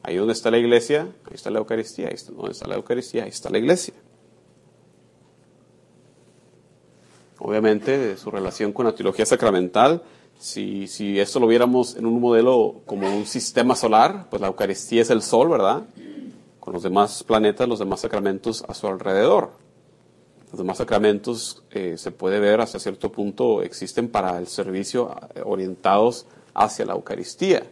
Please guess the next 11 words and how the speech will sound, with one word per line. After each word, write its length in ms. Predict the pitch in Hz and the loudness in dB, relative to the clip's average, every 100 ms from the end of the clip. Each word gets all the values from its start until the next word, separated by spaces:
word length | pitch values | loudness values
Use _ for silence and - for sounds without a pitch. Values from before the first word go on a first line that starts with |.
| _ _ _ _ - | _ _ _ _ -4
Para 160 | 104 98 | -2 2
poder 280 | 107 110 | 4 4
participar 460 | - 123 - 123 120 | 2 -2 -4 -2 2
en 60 | 120 | 2
la 40 | |
Eucaristía 520 | 117 110 104 - 120 120 | 2 0 -2 0 2 2
se 120 | 110 | 0
requiere 580 | 92 - 113 135 139 - _ - | -4 4 6 6 2 -12 _ -14
estar 240 | - 117 | 0 4
bautizado, 680 | 110 98 107 180 196 101 - _ _ - _ _ _ _ _ _ _ | 4 2 2 8 8 6 -2 _ _ -20 _ _ _ _ _ _ _
confirmado. 760 | - 95 98 98 127 139 87 - | -16 -12 -8 2 6 6 2 -8